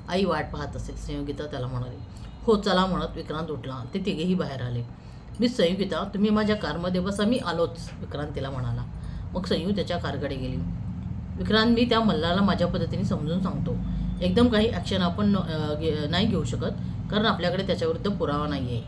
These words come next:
ऐकला तर ठीक, नाहीतर बघू मग काय करायचे," विराज असं विक्रांतला म्हणाला. "ओके विराज, तुला पटते तसे कर."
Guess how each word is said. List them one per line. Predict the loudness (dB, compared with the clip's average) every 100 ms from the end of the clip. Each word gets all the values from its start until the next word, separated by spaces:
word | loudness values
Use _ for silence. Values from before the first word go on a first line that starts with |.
| -8 -10 -6 -2
ऐकला | 2 4 4
तर |
ठीक, | 2 2 0
नाहीतर | 0 0 2
बघू | 0 0 2
मग | 0 0
काय | -4 -4
करायचे," | -4 -4 -6 -6 -6 -6 -6 -4
विराज | 0 0 -2
असं | -4 -4 -4
विक्रांतला | -4 -4 -4
म्हणाला. | -4 -2 -2 -2 -4 -8 -10 -10 -10 -10 -6
"ओके | -2 4
विराज, | 4 4 2 0
तुला | 0
पटते | 0 0 -2 -4
तसे | -4 -4
कर." | -6